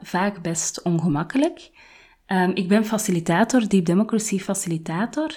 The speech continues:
en dat is me echt wel op het lijf geschreven. Onder andere omdat dat betekent dat je een bedding creëert waarin de dingen kunnen gebeuren. Dus ik creëer ruimte, een soort open en liefst veilige ruimte,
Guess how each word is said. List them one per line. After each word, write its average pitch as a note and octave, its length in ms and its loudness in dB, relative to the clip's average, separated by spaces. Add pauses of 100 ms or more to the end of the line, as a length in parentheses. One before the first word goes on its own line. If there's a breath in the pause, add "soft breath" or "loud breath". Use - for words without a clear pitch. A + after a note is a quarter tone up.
en F#3+ 140 0
dat F3+ 120 2
is G#3+ 140 -2
me G3+ 100 2
echt - 260 -2
wel F3+ 140 0
op - 160 -4
het F3+ 160 4
lijf E3+ 420 -2
geschreven. A3 840 0 (560 loud breath)
Onder F#3+ 280 4
andere B3+ 340 8
omdat F#3+ 300 8
dat G3 180 8
betekent G3+ 520 6
dat G#3 200 2
je - 140 -2
een E3 160 2
bedding A3 440 6
creëert E3+ 760 2
waarin F3 420 6
de F3+ 120 4
dingen F#3+ 320 2
kunnen F3 280 2
gebeuren. D3+ 600 -2 (540 soft breath)
Dus - 220 -6
ik - 140 -4
creëer F#3+ 460 4 (280)
ruimte, A#3 580 8
een G3 100 6
soort - 500 -2
open B3 540 6
en F3+ 160 6
liefst - 460 0
veilige F#3 680 2
ruimte, B3 560 6